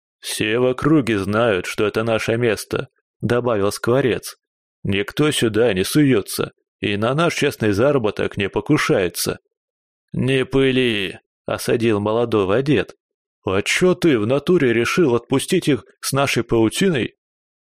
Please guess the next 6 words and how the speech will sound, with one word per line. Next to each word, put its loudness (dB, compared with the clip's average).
"Пасть 0
захлопни, 0
кому 2
сказано", — -2
нахмурился 0
дед. -2